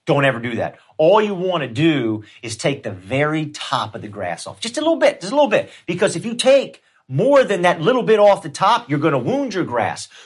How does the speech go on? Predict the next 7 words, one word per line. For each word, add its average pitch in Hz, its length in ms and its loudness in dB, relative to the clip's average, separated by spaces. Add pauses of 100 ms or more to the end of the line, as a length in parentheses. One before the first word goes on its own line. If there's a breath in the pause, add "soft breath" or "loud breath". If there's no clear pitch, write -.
(120)
The 147 60 -6
way 254 380 2
to 180 200 -2
a 147 100 2
beautiful, 180 880 -2
lush 196 320 0
lawn 226 540 -2